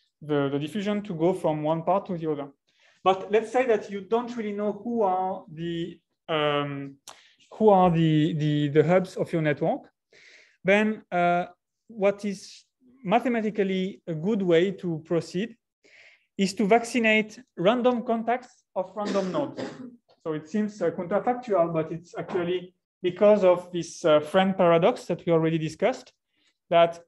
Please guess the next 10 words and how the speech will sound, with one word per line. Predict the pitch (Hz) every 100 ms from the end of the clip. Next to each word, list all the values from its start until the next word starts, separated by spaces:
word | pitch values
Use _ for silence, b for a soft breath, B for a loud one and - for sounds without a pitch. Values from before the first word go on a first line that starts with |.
| _ _ -
if | 170
you | 202
take | 196 214 220 - _ _
some | - 180 180
random | 220 214 196
node, | 160 202 - _ _ _ _ _ _ _ _ _ _
and | 170 170
then | 190 214 208
you | 196
take | 202 196 196 -